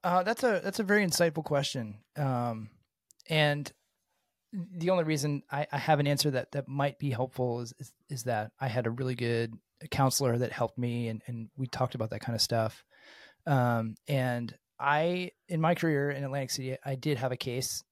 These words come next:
that the outcome ended up being fairly negative, you know, like,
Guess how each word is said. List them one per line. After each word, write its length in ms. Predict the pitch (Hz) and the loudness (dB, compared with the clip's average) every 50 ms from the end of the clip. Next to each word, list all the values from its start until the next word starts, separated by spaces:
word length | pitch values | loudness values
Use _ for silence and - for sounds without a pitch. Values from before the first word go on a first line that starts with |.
| _ _ _ | _ _ _
that 320 | 135 127 120 117 113 113 - _ | 0 2 2 2 0 -2 -4 _
the 120 | 135 135 | -2 0
outcome 560 | 113 123 135 - - 131 117 113 107 110 117 - _ _ _ _ _ _ _ | 2 2 0 0 -2 -4 -4 -4 -6 -8 -10 -14 _ _ _ _ _ _ _
ended 200 | - 156 143 139 | 2 2 4 4
up 100 | 139 - | 2 2
being 300 | - 131 120 123 123 113 - _ - - | 0 -2 -2 -2 -4 -6 -12 _ -4 0
fairly 220 | - 131 120 113 | 2 2 2 2
negative, 460 | 113 113 110 110 107 104 107 110 110 - - | 0 0 -2 -2 -4 -4 -6 -8 -10 -10 -10
you 100 | 113 107 | -8 -8
know, 200 | 107 107 110 107 | -6 -6 -8 -8
like, 220 | 107 110 - - | -8 -10 -12 -14